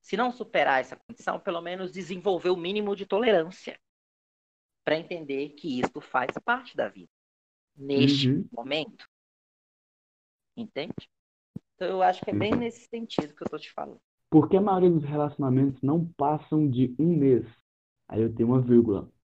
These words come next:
Speaker 2: Porque também pode ser aquela ansiedade relacionada a deixar acontecer.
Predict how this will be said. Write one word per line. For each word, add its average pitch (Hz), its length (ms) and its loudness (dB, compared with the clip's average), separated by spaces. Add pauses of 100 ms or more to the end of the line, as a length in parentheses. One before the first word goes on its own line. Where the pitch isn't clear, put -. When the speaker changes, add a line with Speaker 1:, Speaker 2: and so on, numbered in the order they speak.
(240)
Speaker 2:
Porque 117 680 4 (300)
também 123 240 4
pode 127 220 4
ser 131 60 2
aquela 127 260 2
ansiedade 117 1000 -2
relacionada 110 580 -4
a 104 40 -2
deixar 110 320 -2
acontecer. 120 840 4